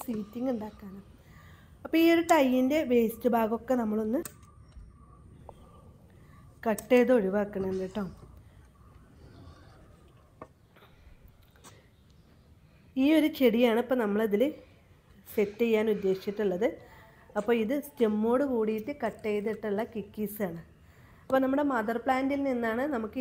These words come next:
ഇതേപോലുള്ള കിക്കീസുകൾ ഉണ്ടായി കിട്ടുക. ഇപ്പോൾ കുറച്ച് വലിയ കിക്കീസാണ്. അപ്പോൾ സ്റ്റെം ആവശ്യത്തിന് കുറച്ച് സ്റ്റെമ്മും കൂടി കൂടിയിട്ടാണ് ഞാൻ ഈ കട്ടിങ്സ്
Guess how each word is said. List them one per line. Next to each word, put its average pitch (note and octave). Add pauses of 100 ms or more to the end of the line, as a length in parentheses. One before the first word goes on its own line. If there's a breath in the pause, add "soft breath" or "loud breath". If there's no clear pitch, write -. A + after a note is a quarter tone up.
ഇതേപോലുള്ള A3 (100)
കിക്കീസുകൾ G#3
ഉണ്ടായി F#3
കിട്ടുക. A3 (540 loud breath)
ഇപ്പോൾ C#4
കുറച്ച് C4+
വലിയ C4
കിക്കീസാണ്. B3+ (240)
അപ്പോൾ B3
സ്റ്റെം G#3+ (300)
ആവശ്യത്തിന് B3 (500 loud breath)
കുറച്ച് A#3+
സ്റ്റെമ്മും A#3
കൂടി B3+ (100)
കൂടിയിട്ടാണ് A#3 (220)
ഞാൻ G#3+
ഈ - (100)
കട്ടിങ്സ് F#3+